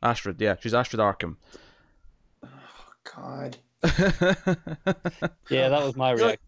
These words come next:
Speaker 3: too.
Speaker 2: I, I, I love the mythology of, of the different families in Gotham, and Arkham being one of them, you know, with the Cobblepots and the Kanes and the Waynes, right,
Speaker 1: Mm-hmm.
Speaker 2: right?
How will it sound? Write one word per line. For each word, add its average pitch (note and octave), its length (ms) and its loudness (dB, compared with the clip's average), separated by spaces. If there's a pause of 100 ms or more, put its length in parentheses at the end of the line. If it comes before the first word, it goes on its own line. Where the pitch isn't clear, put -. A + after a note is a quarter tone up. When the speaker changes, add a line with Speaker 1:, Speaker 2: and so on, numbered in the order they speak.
Speaker 3:
too. A#2 340 -8
Speaker 2:
I, A3 680 4
I, G3+ 100 -2
I - 40 0
love A3+ 640 0
the A3+ 80 -4
mythology F#3 880 -2
of, D#3 460 -2
of C#3+ 140 -10
the D3 80 -8
different D#3 320 -6
families D#3 420 0
in C#3+ 100 -4
Gotham, C3+ 500 -2
and C#3+ 180 -6
Arkham D3+ 400 0
being C#3+ 260 -2
one C#3 160 -2
of B2+ 120 -4
them, C3+ 460 -4 (500)
you C#3+ 100 2
know, D3 140 4
with C#3+ 100 2
the D3+ 80 -2
Cobblepots C#3 720 0
and C#3 80 -6
the C3+ 60 -4
Kanes C3+ 560 -4
and B2 80 -4
the B2+ 60 0
Waynes, C3 600 -2
right, C3 180 2
Speaker 1:
Mm-hmm. A2+ 100 -8
Speaker 2:
right? C#3 420 0